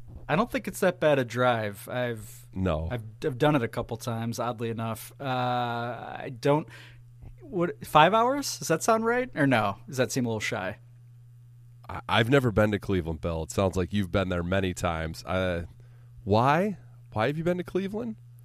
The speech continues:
Speaker 1: Once it was on my way to somewhere else, and so <laughs> that was the middle spot to spend the night. Oh, God, yeah. Uh, the other time I went, I was on a, um,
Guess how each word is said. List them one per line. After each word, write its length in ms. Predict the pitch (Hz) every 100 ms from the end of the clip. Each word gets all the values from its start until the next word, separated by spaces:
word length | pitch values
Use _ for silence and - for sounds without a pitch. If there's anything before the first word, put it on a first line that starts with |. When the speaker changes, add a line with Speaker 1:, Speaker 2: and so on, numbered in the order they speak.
| - - - -
Speaker 1:
Once 320 | 123 143 180
it 60 | 196
was 160 | 151 139
on 200 | 127 131
my 160 | 123 120
way 300 | 117 120 123
to 100 | 113
somewhere 540 | - 135 123 120 110
else, 500 | 110 143 170 - - -
and 640 | 127 120 117 113 110 113
so 440 | - 117 113 113 120
<laughs> 40 |
that 160 | 156 196
was 220 | 170 -
the 100 | 180
middle 480 | 147 147 165 165 - -
spot 460 | - 135 135 -
to 180 | - 117 - - - -
spend 460 | - - - 139 131
the 60 |
night. 360 | 117 117 123 -
Oh, 380 | 123 127 147 - -
God, 360 | 104 113 147
yeah. 260 | 113 107 107 - - - - -
Uh, 600 | 127 123 123 123 123 127 - - - - 123
the 160 | 139
other 160 | 147 160
time 440 | - 170 160 165 156
I 100 | 143
went, 240 | 139 143
I 60 | 151
was 180 | 143 139
on 120 | 131
a, 200 | 123 120
um, 440 | 117 113 113 113